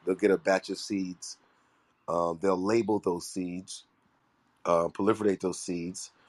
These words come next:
uh, germinate, germ-, I'm sorry, germinate those seeds, pop 'em, and then they'll grow 'em out to figure out which is the strongest ones, and then they'll take the strongest bunch and then clone those.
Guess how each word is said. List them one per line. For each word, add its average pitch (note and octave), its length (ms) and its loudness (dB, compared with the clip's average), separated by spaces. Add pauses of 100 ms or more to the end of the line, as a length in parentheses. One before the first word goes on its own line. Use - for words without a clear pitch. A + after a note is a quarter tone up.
(100)
uh, F#2 100 0
germinate, G#2+ 420 4
germ-, A2 200 4
I'm F2 80 -4
sorry, F2+ 220 4
germinate G#2+ 440 4
those F2 200 -4
seeds, E2+ 320 -8
pop G#2 300 6
'em, F2+ 200 -4 (640)
and G2+ 240 -2
then G#2+ 400 4 (360)
they'll G2+ 180 6
grow A#2 340 4
'em A2 160 -4
out G#2+ 260 2
to G2 100 -18
figure G2 340 -8
out - 120 -8
which G2 240 -12
is F#2 100 -12
the F#2+ 100 -8
strongest G2 580 -2
ones, E2 480 -10 (520)
and G2 160 -6
then G#2+ 100 -2
they'll G2+ 120 0
take G#2 220 -8
the F#2 80 -6
strongest A2+ 580 2
bunch F2+ 320 -2 (100)
and F#2 140 -4
then F#2 140 -4
clone F#2 440 0
those. E2 440 -14